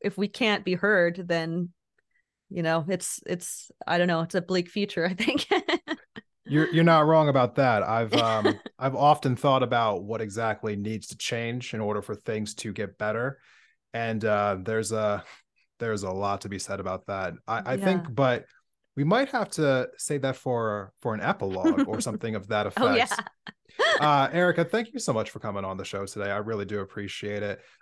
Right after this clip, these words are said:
Speaker 2: Uh, for those
Speaker 1: Yeah.
Speaker 2: who are interested, where can they learn more about you and where can they find your podcast at online?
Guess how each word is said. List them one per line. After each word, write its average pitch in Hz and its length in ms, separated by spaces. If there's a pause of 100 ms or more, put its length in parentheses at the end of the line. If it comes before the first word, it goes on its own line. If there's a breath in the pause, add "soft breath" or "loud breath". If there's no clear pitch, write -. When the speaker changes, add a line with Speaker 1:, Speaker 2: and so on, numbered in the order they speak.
Speaker 2:
Uh, 117 340
for - 180
those 190 240
Speaker 1:
Yeah. - 20
Speaker 2:
who 156 120
are 123 40
interested, 117 380
where 123 160
can 160 220
they 120 120
learn 107 320
more 104 240
about 98 380
you 107 400
and 101 300
where 104 140
can 110 120
they 101 80
find 101 280
your 101 80
podcast 95 600
at 95 80
online? 92 480